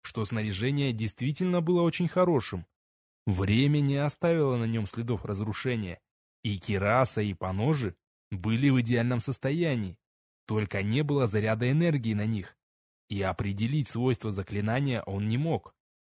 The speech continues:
Он осмотрел свой разорванный скафандр, так долго и хорошо послуживший ему.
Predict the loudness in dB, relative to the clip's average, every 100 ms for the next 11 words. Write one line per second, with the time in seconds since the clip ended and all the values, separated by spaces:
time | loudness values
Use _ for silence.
0 | _ _ _ -4 2 4 4 2 2 2
1 | 0 0 2 0 2 2 4 2 2 0
2 | 2 2 0 -2 -2 -2 2 4 4 0
3 | -6 _ _ -4 -2 -2 2 2 2 0
4 | -2 -4 -4 -2 -4 -2 -4 -2 -2 -2
5 | -2 -2 -2 -2 -6